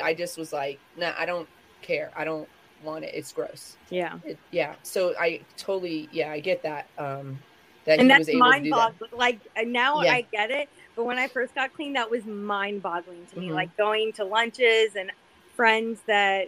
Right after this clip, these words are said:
Speaker 2: like, weren't having drinks, or, like, or I'd go to my sister's house, and whenever my sister's around me, she never drinks.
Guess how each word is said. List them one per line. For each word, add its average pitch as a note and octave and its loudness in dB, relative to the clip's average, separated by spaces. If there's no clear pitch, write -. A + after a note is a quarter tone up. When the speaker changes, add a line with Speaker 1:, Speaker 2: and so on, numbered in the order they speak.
Speaker 2:
like, F#3+ -2
weren't G#3 -4
having A3 0
drinks, G#3 -6
or, F#3 -2
like, F#3+ 0
or G3+ 4
I'd G#3+ 4
go A3+ 0
to A#3 -8
my A#3+ -2
sister's G#3+ -6
house, F3+ 0
and G3 -12
whenever G#3 2
my A#3 2
sister's B3+ -6
around F#3+ 0
me, F#3 -18
she - -10
never G3 4
drinks. G#3 0